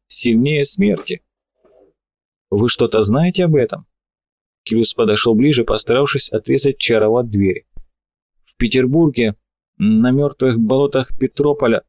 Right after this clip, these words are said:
"Стася, а по-человечески можете?" "А?" Поэтесса с трудом перевела дух. "Я... я состояла в теософском обществе. Мы читали тайные сказания. Мне ведомы все знаки и приметы.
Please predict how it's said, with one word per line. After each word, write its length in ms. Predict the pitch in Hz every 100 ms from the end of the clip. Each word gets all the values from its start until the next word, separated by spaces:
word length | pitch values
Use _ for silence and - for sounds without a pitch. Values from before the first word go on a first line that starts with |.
| _ _ - - _ _ _ _ -
"Стася, 540 | - - 110 - 101
а 20 |
по-человечески 840 | 101 113 131 120 123 107 107 - 117
можете?" 500 | 123 120 107 95 - _ _ _ _ _ _ _ _ -
"А?" 200 | 123 180 - _ _ _ _
Поэтесса 380 | 107 110 202 170
с 80 | -
трудом 340 | 127 127 139
перевела 380 | 131 123 120 123
дух. 340 | 120 202 - -
"Я... 360 | 104 147 156 139 _ _ _ _
я 260 | 110 117 139
состояла 540 | 131 - 143 151 143
в 80 | 139
теософском 600 | 139 139 - 147 - 160
обществе. 560 | 170 123 - - - - _ _ _ _ -
Мы 180 | 170
читали 380 | 196 185 214 147
тайные 380 | - 135 135 127
сказания. 640 | - 135 131 160 107 95 - _ _ _ -
Мне 260 | 110 123
ведомы 420 | 120 135 120 120 113
все 220 | - 110
знаки 360 | 117 120 113
и 180 | 123 123
приметы. 560 | 120 135 135 113 -